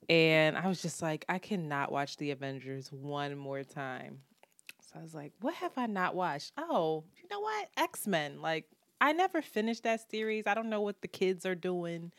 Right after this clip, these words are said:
You know, they got the kids, all that shit. I was like, "Okay, let me check this out." And then I was like, "You know what? Let me do it right. Let me go back to the first one. I'm gonna watch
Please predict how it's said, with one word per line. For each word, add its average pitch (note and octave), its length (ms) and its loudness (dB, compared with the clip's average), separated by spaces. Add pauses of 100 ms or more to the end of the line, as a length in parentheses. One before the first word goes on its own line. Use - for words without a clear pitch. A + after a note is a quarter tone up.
(400)
You A#3 80 -4
know, F#3 140 2
they F3+ 100 2
got F#3 160 4
the - 80 -6
kids, F#3+ 840 -2 (160)
all E3+ 160 0
that E3+ 200 -2
shit. E3+ 340 -2
I - 880 -20
was F#3 120 0
like, F3+ 120 4
"Okay, F3+ 280 0
let E3+ 120 0
me D#4 120 0
check - 300 0
this E3+ 200 -4
out." C3+ 300 -4 (100)
And F3+ 100 -4
then G#3+ 120 0
I - 40 0
was G3+ 120 -4
like, F#3+ 120 -2
"You A#3+ 80 2
know C4+ 120 2
what? C4+ 260 0
Let G3+ 100 -4
me B3+ 100 0
do C#4+ 160 0
it - 120 0
right. E3+ 320 6
Let F#3+ 80 2
me A3 80 0
go F#3 240 2
back F3 300 2
to - 80 -10
the D#3 80 -8
first A3+ 480 2
one. E3 180 0
I'm D#3 80 -4
gonna D#3 80 -2
watch E3+ 340 4